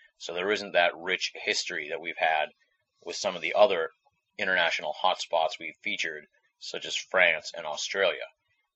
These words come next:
Nonetheless, it is a fascinating conversation. Some of the stuff we're gonna be talking about is how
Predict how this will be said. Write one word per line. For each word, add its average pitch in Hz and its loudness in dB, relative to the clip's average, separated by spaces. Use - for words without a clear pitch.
Nonetheless, 107 6
it 101 0
is 98 -2
a 95 -4
fascinating 90 4
conversation. 85 -2
Some 98 -4
of 90 -8
the 85 -8
stuff 87 2
we're 85 -6
gonna 87 -2
be 82 -4
talking 90 4
about 87 -2
is 78 -8
how 92 4